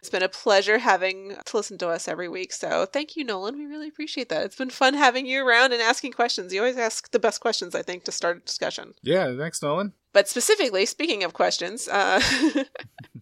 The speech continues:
Speaker 1: you ask cliffhanger endings. They seem to be the most common T V ending and can feel so unsatisfying,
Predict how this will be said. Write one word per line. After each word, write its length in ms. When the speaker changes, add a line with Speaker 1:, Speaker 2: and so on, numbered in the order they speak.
Speaker 1:
you 180
ask 340
cliffhanger 480
endings. 500
They 120
seem 240
to 60
be 100
the 100
most 240
common 360
T 180
V 160
ending 400
and 140
can 120
feel 240
so 260
unsatisfying, 840